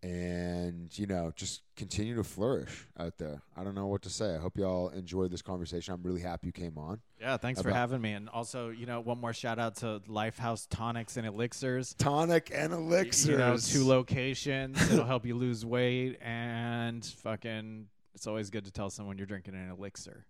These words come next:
Speaker 1: <laughs> Exactly, which I have no fucking idea what it actually is, but it makes me feel good and, uh, keeps me regular. <laughs> Uh, on that note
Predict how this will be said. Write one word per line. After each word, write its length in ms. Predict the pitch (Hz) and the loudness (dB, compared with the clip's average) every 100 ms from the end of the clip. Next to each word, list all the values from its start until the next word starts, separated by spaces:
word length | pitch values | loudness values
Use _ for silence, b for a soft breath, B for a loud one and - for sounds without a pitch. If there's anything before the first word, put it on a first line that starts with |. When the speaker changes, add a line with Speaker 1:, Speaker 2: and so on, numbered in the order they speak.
| - | 4
Speaker 1:
<laughs> 300 | - - 165 - B B | 8 10 10 8 B B
Exactly, 580 | 139 113 104 98 95 82 | 2 4 4 2 0 0
which 180 | 98 | 0
I 140 | 92 127 | 2 2
have 240 | 131 110 | 2 0
no 180 | 98 98 | 0 0
fucking 320 | - 92 90 | 0 -2 -2
idea 320 | 80 78 80 | -8 -4 -2
what 160 | 80 80 | 0 -2
it 100 | 78 | -2
actually 420 | 76 76 76 76 | -4 -6 -6 -4
is, 280 | 73 69 - | -4 -6 -8
but 280 | - 104 - | 2 2 2
it 80 | 87 | -4
makes 160 | 85 87 | -6 -6
me 60 | |
feel 220 | 78 76 | -4 -4
good 340 | 71 69 62 53 _ 76 | -4 -8 -10 -14 _ -12
and, 440 | 76 71 67 65 69 | -10 -8 -12 -12 -10
uh, 260 | 65 65 65 60 - B - | -8 -8 -10 -12 -20 B -4
keeps 220 | 107 107 | -4 0
me 60 | |
regular. 460 | 82 78 69 64 55 | 0 0 -2 -12 -14
<laughs> 60 | _ b b b b | _ b b b b
Uh, 420 | - 143 90 78 - B B B - | 4 4 4 0 -6 B B B 0
on 180 | 113 110 | 2 4
that 180 | 104 | 2
note 380 | 92 92 87 90 | 4 4 6 4